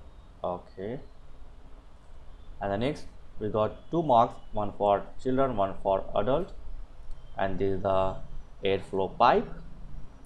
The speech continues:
and I will show you how to use it. Okay, and we got some mouthpieces, so you can use directly mouthpieces,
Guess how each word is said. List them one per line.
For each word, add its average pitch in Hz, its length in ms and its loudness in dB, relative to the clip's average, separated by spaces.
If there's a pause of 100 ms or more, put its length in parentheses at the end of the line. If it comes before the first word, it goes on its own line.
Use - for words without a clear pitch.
(160)
and 131 160 2
I 165 100 4
will 190 80 2
show 190 120 6
you 196 80 10
how 143 120 6
to 117 80 0
use 95 140 2
it. 95 100 0
Okay, 156 200 -2 (2500)
and 101 240 -2
we 104 80 -2
got 110 240 4
some 104 400 -2 (340)
mouthpieces, 143 640 4 (580)
so 101 200 -2
you 98 100 0
can 104 240 -2
use 110 200 2
directly 101 360 2
mouthpieces, 113 540 -2